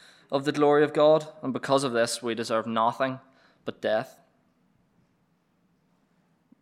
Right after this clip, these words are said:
Six twenty-three goes on and says, "But the free gift of God is eternal life in Jesus Christ, our Sav-, our Lord." Salvation is a gift which has been bought for us, paid by Jesus' blood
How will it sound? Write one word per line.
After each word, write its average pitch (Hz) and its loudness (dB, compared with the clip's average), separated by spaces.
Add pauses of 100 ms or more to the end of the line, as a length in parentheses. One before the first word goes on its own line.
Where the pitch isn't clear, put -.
(260)
Six - -2
twenty-three 135 -2
goes 123 -8
on 113 0
and 117 -6
says, 110 -4
"But - -10
the 123 -16
free 160 -2
gift 123 -4
of 120 -14
God 113 0 (440)
is 131 -2
eternal 127 2
life 113 0
in 117 -6
Jesus 113 -4
Christ, - -4 (100)
our 110 -2
Sav-, 110 -8
our 117 4
Lord." 107 -2 (380)
Salvation 156 2
is 147 -4
a 135 -6
gift 143 -2 (160)
which 135 -6
has 127 -8
been 120 -4
bought 117 -2
for 139 -4
us, 131 -4
paid 131 -4
by 127 0
Jesus' 113 -10
blood 110 -6